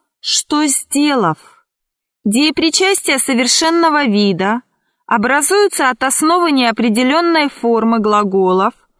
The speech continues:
совершенного же вида с помощью суффиксов «в», «вши»,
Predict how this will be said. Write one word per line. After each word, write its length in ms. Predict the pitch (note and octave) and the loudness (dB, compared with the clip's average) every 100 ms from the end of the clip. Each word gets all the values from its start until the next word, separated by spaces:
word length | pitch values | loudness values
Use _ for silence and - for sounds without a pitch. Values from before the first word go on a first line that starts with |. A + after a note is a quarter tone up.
| _ _ | _ _
совершенного 920 | - C4+ C4 C#4 - D4+ D#4+ E4 D#4 D#4 | -4 -2 0 0 0 0 2 2 0 0
же 220 | D4+ D4+ | 0 0
вида 560 | A3 G#3 F3+ E3+ E3 - _ _ - | 2 2 0 -2 -4 -10 _ _ -8
с 140 | - | -6
помощью 520 | - E4 D#4+ D4+ D4+ | -2 0 0 0 -2
суффиксов 760 | C#4+ - C4+ A3+ B3 - - D4 - _ - | -2 0 -2 0 -2 -2 -2 -4 -8 _ -8
«в», 540 | F#3+ G3+ A#3+ A3 C4 - _ | -2 0 0 0 -2 -6 _
«вши», 680 | B3+ A#3+ A3+ - A#3 A#3+ C4+ | -4 0 0 0 0 0 -2